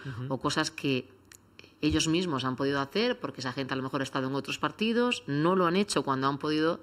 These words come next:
Speaker 2: y han estado gobernando, y ahora, eh, se supone que sí que creen que lo van a poder hacer cuando vuelvan a gobernar.
Speaker 1: Ujú.
Speaker 2: Pues, eh, ese es el análisis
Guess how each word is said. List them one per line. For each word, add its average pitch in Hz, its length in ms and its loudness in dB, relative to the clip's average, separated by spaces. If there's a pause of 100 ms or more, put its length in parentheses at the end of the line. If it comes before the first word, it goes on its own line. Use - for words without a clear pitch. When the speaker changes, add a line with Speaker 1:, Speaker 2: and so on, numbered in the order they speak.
(120)
Speaker 2:
y - 60 -6
han 123 80 -4
estado 139 260 2
gobernando, 160 580 2
y 175 140 4
ahora, 147 500 4 (460)
eh, - 200 -10
se - 120 -2
supone 135 480 -2
que 131 140 -2
sí - 260 2 (100)
que 127 360 2 (180)
creen 151 320 2
que 131 80 -2
lo 123 120 2
van 127 140 0
a 127 80 -4
poder 139 160 0
hacer 156 240 2
cuando 160 400 4
vuelvan 135 340 4
a 127 100 2
gobernar. 127 500 2
Speaker 1:
Ujú. 127 480 -6 (120)
Speaker 2:
Pues, - 360 0 (180)
eh, - 300 -2
ese 1017 160 4
es - 140 0
el 165 460 4
análisis 156 600 2